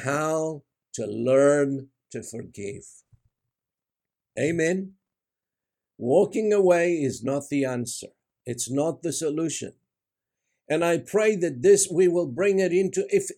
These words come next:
if we have such an attitude in marriage, there will never be a divorce. We will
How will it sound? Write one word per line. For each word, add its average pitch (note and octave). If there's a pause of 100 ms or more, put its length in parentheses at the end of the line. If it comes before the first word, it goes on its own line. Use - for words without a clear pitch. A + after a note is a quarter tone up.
(300)
if F3
we G3+
have G3+
such A3+
an G3+
attitude F#3+
in D3+
marriage, E3
there E3
will F3+
never G#3
be E3+
a C#3+
divorce. - (1400)
We F#3+
will G3+